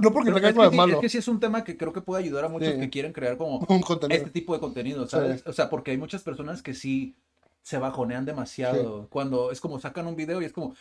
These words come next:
Speaker 2: "Ajá, estás bien, güey". Es como
Speaker 1: Fía-, fíjate que el otro día escuché un, era, no recuerdo, era un video largo de Diego Dreyfus.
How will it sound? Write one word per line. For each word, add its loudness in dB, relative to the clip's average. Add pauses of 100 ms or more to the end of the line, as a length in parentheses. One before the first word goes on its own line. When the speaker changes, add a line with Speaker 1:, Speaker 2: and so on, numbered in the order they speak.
(100)
Speaker 2:
"Ajá, 4
estás -2
bien, -2
güey". -2
Es -6
como -6 (680)
Speaker 1:
Fía-, 8
fíjate 4
que -2
el 0
otro 2
día 6
escuché 0
un, 2 (120)
era, 8 (1080)
no -2
recuerdo, 6
era 6
un 6
video 8
largo 8
de 2
Diego 2
Dreyfus. -2